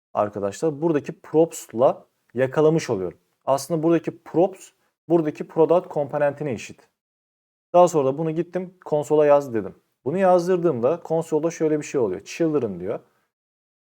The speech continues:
Demek ki benim objemin ismi Children'mış ve bu Children objemin içerisinde de arkadaşlar key, props, ref, type, zart zurt, ıvır zıvır birçok şey var. Ama dikkat ettiniz mi? Bizim buradaki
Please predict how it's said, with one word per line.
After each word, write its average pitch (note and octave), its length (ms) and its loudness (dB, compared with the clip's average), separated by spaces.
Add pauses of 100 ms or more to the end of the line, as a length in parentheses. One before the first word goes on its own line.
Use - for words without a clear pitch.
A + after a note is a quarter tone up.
(120)
Demek D3 260 -2
ki C#3 100 -4
benim C#3+ 220 -4
objemin C3+ 380 0
ismi C3 240 -10
Children'mış C3+ 680 -4
ve D3 120 -2
bu D#3+ 80 -6
Children D#3+ 400 -2
objemin D3+ 400 -2
içerisinde D3 560 -4
de A2+ 40 4
arkadaşlar G2+ 520 -4
key, B2 340 -4
props, A2+ 360 -6
ref, A#2+ 360 -2
type, A#2+ 320 -4 (600)
zart D3 300 4
zurt, D3+ 180 -6
ıvır D#3 220 2
zıvır D3+ 340 -4
birçok D#3 260 -4
şey A#2 220 0
var. F2+ 240 -6
Ama D#3+ 220 0
dikkat E3+ 260 -2
ettiniz E3+ 360 -8
mi? F2 140 -10 (1120)
Bizim C#3 560 -6
buradaki E3 560 0